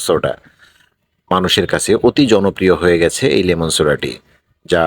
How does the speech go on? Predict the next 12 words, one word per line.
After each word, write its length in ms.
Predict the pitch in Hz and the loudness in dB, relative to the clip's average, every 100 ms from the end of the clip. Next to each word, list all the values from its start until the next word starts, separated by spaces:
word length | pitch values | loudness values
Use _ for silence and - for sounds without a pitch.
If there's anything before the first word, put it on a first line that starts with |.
| 78 | 0
আসলেই 320 | 95 110 113 - | -2 0 0 0
খুব 100 | 104 - | -2 0
সুস্বাদু। 400 | 92 - 90 120 226 _ _ - | 0 0 0 -2 -6 _ _ -6
আপনারা 380 | 85 85 82 82 - - | -4 0 0 0 -4 -4
ট্রাই 160 | 87 76 | -4 -2
করতে 260 | - 73 82 | -4 -4 -2
পারেন। 260 | 71 71 - _ _ - | -2 -4 -8 _ _ -6
ঢাকা 220 | 87 95 | -4 -2
কলেজের 380 | 85 85 80 82 - | -2 0 0 0 0
সামনে 300 | 82 92 147 - _ _ _ - | -2 -2 -2 -4 _ _ _ -4
চলে 220 | 98 80 73 | 0 0 -2
আসবেন। 280 | 69 69 | -2 -4